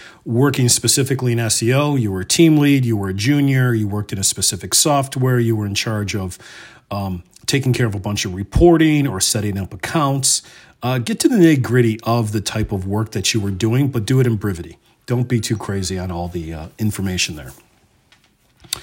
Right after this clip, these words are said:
Um, cover letter. Those are always a good thing. And we get a lot of cover letters, and they're all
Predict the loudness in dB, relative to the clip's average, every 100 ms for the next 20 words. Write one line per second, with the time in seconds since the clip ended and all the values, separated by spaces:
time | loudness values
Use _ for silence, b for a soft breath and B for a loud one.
0 | B B B B B -2 2 2 2 2
1 | 0 -4 _ -4 2 4 2 -2 -8 -16
2 | _ _ -16 -4 2 4 6 6 2 2
3 | 4 4 2 -2 -4 -4 -6 -12 -14 _
4 | -12 -2 0 2 2 2 0 B B B
5 | 2 4 6 4 4 0 0 0 -2 0
6 | 0 2 4 4 4 2 -2 0 0 -2
7 | 0 2 2 0 -2 -8